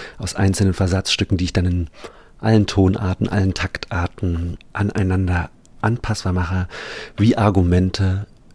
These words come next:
ähm, die ich dann live diskutieren lasse. Also es ist eine Improvisation auf Basis eines, ja, eines, einer Art Grundvokabulars. So, die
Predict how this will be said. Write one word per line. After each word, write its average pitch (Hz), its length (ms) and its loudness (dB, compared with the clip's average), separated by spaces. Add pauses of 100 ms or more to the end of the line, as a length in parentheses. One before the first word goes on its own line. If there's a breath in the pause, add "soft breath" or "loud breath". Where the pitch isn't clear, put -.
ähm, 87 300 0 (100)
die - 80 -4
ich - 140 -8
dann 85 160 -2
live 87 360 -2
diskutieren - 600 -4
lasse. - 260 -10
Also 95 200 -2
es 85 100 -4
ist 90 120 -4
eine 107 140 0
Improvisation 95 960 0
auf - 180 -10
Basis 95 520 -2
eines, - 580 -4 (380 loud breath)
ja, - 100 2
eines, 90 340 -2 (120)
einer 90 180 2
Art - 180 -4
Grundvokabulars. - 1000 -4
So, 85 300 0
die 95 140 -4